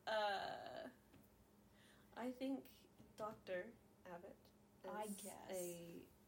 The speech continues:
Speaker 1: uh, I'm sure, is a fine gentleman. And it was just, he fell in love. Like, it's not, I don't know.
Speaker 2: It's weird.
Speaker 1: Yeah,
Speaker 2: It's
Speaker 1: but
Speaker 2: so
Speaker 1: see,
Speaker 2: weird.
Speaker 1: how old were they when they met? Because if she was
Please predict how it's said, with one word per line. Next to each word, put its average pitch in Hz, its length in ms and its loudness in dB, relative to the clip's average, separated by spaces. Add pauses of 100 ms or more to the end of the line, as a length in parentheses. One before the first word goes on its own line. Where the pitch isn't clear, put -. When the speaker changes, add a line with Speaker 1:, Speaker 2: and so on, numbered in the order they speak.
Speaker 1:
uh, - 40 -6
I'm - 380 -8
sure, - 460 -8 (100)
is - 100 -10
a 180 120 -6 (320)
fine 170 320 -4 (260)
gentleman. - 540 -10 (800)
And 175 220 -4 (120)
it 202 120 -2
was 226 160 -4
just, 247 420 -4
he 226 80 -12 (220)
fell 160 360 -6
in 262 120 0
love. 381 260 -2 (400)
Like, 185 180 -6
it's 254 240 -6
not, 349 280 2 (280)
I 165 40 -4 (100)
don't 135 120 -4
know. - 180 -10 (100)
Speaker 2:
It's 359 300 10 (160)
weird. 302 640 12 (220)
Speaker 1:
Yeah, 370 300 12
Speaker 2:
It's 370 60 12
Speaker 1:
but 392 140 12
Speaker 2:
so 392 640 12
Speaker 1:
see, 233 100 6
Speaker 2:
weird. 233 120 8
Speaker 1:
how 349 240 12
old 370 180 8
were 320 140 6
they 302 160 4
when 254 220 4
they 208 100 6 (140)
met? - 320 -4 (340)
Because 269 280 4
if 269 120 4
she 370 260 8
was 427 140 4